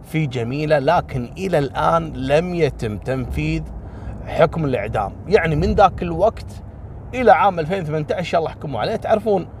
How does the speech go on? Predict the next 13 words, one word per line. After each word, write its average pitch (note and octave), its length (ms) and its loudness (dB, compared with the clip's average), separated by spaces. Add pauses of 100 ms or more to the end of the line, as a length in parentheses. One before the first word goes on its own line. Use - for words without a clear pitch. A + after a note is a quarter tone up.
(300)
صارت E3 460 4
عندهم C3 360 -4
شوية A#2 460 -2
توتر B2+ 440 -2
في - 120 -8
الأوضاع A2 680 2
وكذا، A2+ 500 -4 (680)
الله A2+ 400 2
يهدي A2+ 560 -4
بالهم A2+ 320 0
إن G#2+ 80 -6
شاء C3+ 200 0
الله. D#3+ 220 -4